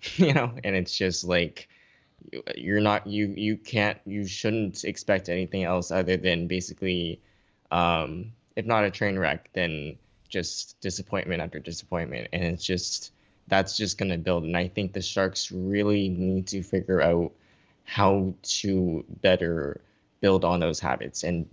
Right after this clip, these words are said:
just build on those finer details. And I don't know if, whether it's, it's talking to their prospects better or, like,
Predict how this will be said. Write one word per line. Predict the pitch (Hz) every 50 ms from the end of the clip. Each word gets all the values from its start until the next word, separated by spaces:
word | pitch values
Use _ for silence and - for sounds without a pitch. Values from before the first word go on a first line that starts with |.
| - -
just | - 92 87 80 - -
build | 101 95 95
on | 95 95 92
those | 90 85 80 -
finer | 87 - 95 95 90 85 82
details. | 80 90 85 76 - - 78 64 62 55 64 85 80
And | - - 80 78 73 73 67 76 78 - - - -
I | 92
don't | 95 90
know | 82 85 82
if, | 71 - -
whether | 78 80 80 82 80 78 80
it's, | 73 73 - -
it's | 90 - - - - _ _ _ _ _ _ _ _ _ _ - -
talking | - - - 95 90 - 107 98
to | 90 95 95 90
their | 87 82 80 80 - _ _ _ _ _
prospects | - - 131 117 113 110 - - - - 107 104 104 104 - - -
better | - - 101 98 98 92
or, | 80 92 90 92 87
like, | 90 76 90 - - -